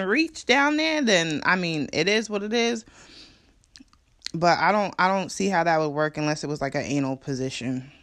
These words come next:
or something. And I, I, I, I can't give you guys, um, any tips on that because that is something that is not, I'm not in that category. Okay, so this one is called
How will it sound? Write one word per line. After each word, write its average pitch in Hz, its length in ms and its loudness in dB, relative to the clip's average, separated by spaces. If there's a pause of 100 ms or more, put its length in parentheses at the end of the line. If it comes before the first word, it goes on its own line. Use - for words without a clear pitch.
(240)
or 131 160 -4
something. 131 500 -6
And 131 480 -4 (840)
I, 147 400 2
I, 139 100 -2
I, 139 400 0
I - 20 4
can't 147 440 -4
give 151 160 -4
you 143 100 -6
guys, 135 500 -2
um, 123 380 -4 (600)
any 139 500 0
tips - 280 0
on 131 180 -2
that 131 240 -2
because 131 360 -4
that 131 160 0
is 131 160 -4
something 139 440 -4
that 127 120 -4
is 127 140 -6
not, 127 240 -4 (100)
I'm 143 180 2
not 135 240 -4
in 123 120 0
that 127 200 -4
category. 117 640 -4 (880)
Okay, 185 300 4
so 185 160 -2
this 277 220 -2
one 277 160 -2
is 226 140 -4
called 160 480 2